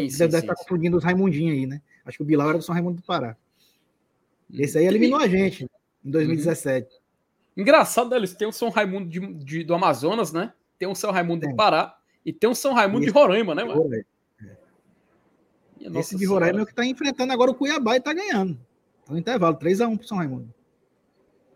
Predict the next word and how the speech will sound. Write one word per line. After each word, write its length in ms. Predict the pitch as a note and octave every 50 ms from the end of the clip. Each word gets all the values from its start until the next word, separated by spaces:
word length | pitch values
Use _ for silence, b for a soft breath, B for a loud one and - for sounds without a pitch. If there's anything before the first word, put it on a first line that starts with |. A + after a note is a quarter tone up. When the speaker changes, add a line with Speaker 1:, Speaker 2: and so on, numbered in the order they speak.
| _ _ _ _ _ _ _ _ _ _ _ _ _ _ _ _ _ _ _ _ _ _ _ _ _ _ _ _ _ _ _ _ _ _ _ _ _ _ _ -
Speaker 1:
Tá, 220 | F3 G3+ -